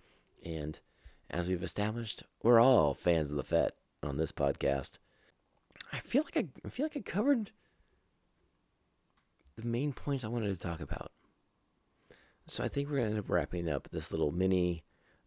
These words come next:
Boba Fett debate episode of the Tomcast Podcast, the Boba Fett debate edition. Uh, feel free to hit me up with your thoughts. You know, you can follow the show on social media and, and D M me, at me, bro,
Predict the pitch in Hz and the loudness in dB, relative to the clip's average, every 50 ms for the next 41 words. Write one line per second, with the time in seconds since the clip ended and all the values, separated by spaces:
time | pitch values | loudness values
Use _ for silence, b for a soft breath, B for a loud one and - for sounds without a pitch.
0 | - 143 90 85 82 95 82 87 80 - 80 71 78 80 78 78 - _ 69 - | -8 -2 -2 0 0 2 0 0 0 0 0 2 4 4 4 4 2 _ -4 -4
1 | - 73 - - 76 69 69 67 65 - - - _ _ _ _ _ _ _ _ | -2 -4 -2 2 2 4 4 2 0 -2 -6 -16 _ _ _ _ _ _ _ _
2 | _ _ _ - 85 90 82 78 76 73 - - - _ _ _ _ _ _ _ | _ _ _ 2 4 4 4 4 2 0 -4 -12 -20 _ _ _ _ _ _ _
3 | _ _ - - _ _ _ _ _ _ - 90 - 98 82 80 73 - 69 58 | _ _ -20 -20 _ _ _ _ _ _ -12 -4 0 0 0 0 0 -2 -4 -4
4 | - - - 69 67 - - - 71 71 78 95 - - - - _ _ _ _ | -4 -2 -2 -2 -2 -2 -2 -2 -2 -2 -2 -4 -8 -12 -14 -20 _ _ _ _
5 | _ _ _ _ _ _ 101 92 87 87 85 80 - 85 82 - 82 73 80 80 | _ _ _ _ _ _ 2 6 6 6 6 6 4 2 2 2 2 4 6 6
6 | 78 78 73 71 73 67 - 80 78 90 101 - _ b b b b b b b | 6 4 4 0 0 0 -2 -4 -6 -6 -8 -12 _ b b b b b b b
7 | b b b _ _ - - 92 95 95 73 - - _ _ _ _ - - - | b b b _ _ -4 -2 0 2 2 0 0 -4 _ _ _ _ -16 -16 -16
8 | _ _ _ _ - - - - 117 139 175 - - 196 185 139 92 113 117 110 | _ _ _ _ -20 -20 -4 2 2 4 4 2 2 2 2 2 2 0 0 0
9 | 143 147 - 117 - 156 123 156 196 - - 67 50 - - - - - 98 92 | -2 -2 -2 -6 -4 -2 0 0 0 0 0 -2 -2 -2 -4 -8 -6 -4 0 0
10 | 90 101 110 110 - - 110 113 123 127 104 - 120 120 127 113 95 - - 87 | 0 0 0 -2 -4 0 2 2 2 2 2 2 2 4 4 4 2 2 0 -2
11 | - - 104 104 98 98 104 107 113 123 127 123 104 95 95 - 90 98 95 87 | 0 0 -2 0 2 2 2 4 4 6 6 6 4 2 0 0 0 0 0 0
12 | - 101 110 113 120 120 101 95 90 87 - - - 98 110 - - 95 95 87 | 0 -2 0 0 0 0 -2 -2 -4 -6 -6 -2 0 0 0 0 -2 -6 -4 0
13 | - 71 82 87 95 98 98 | 2 4 6 6 4 2 0